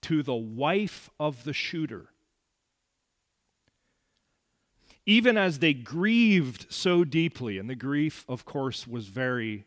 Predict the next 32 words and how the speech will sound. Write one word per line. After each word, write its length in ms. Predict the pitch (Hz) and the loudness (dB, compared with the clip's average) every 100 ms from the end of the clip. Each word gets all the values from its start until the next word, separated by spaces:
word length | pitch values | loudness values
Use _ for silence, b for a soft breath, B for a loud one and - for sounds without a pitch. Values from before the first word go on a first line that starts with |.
| _ | _
palpable 600 | - 147 156 180 156 151 | -6 -2 -2 -6 -6 -6
and 100 | 131 | -6
very 220 | 113 117 110 | -8 -8 -8
real, 420 | 107 139 151 160 | -6 -4 -2 -4
even 240 | 170 170 | -6 -6
as 160 | 151 131 | -8 -6
they 140 | 127 | -8
grieved 440 | 113 147 175 214 202 | -8 -6 -4 -2 -4
so 220 | - 175 | -4 -4
deeply, 500 | 139 131 120 110 107 - B B | -2 -4 -6 -10 -12 -14 B B
the 160 | 143 147 | -2 0
Amish 400 | 165 190 214 - | 2 2 2 -2
community 480 | - 185 165 143 135 | -4 -2 -2 -2 -2
did 240 | 120 143 | 0 -2
other 340 | - 156 180 180 | -2 -2 -2 -4
astonishing 680 | 147 - 143 127 110 131 110 | -6 -6 -4 -4 -6 -8 -10
things, 360 | 123 117 117 | -10 -8 -8
like 560 | 151 156 139 131 - - _ b b b b b b - | -2 0 0 -2 -6 -20 _ b b b b b b -4
inviting 680 | 151 127 160 185 202 196 | -4 0 4 4 4 2
members 760 | 160 170 185 131 95 95 127 - - | 2 2 2 -2 -4 -8 -12 -10 -6
of 160 | 127 | -6
the 100 | 113 | -6
slain 640 | 123 - 147 156 180 190 180 | -8 -8 -4 0 0 0 -4
shooter's 640 | - - 180 160 156 135 | -6 -4 -2 -2 -2 -4
family 840 | - - 156 165 180 143 110 117 127 | -10 -6 0 0 0 -2 -4 -6 -8
to 120 | - 143 | -6 -4
the 140 | 131 | -4
funerals 1120 | - - - 214 247 170 98 82 117 156 - - | -8 -12 -2 0 2 0 -2 -8 -12 -10 -12 -4
of 160 | 139 120 | -4 -2
their 260 | 139 135 | -4 -4
own 300 | 156 175 180 | -4 -2 -2
daughters 800 | 170 160 165 131 90 - - - | 0 0 0 -2 -8 -14 -14 -16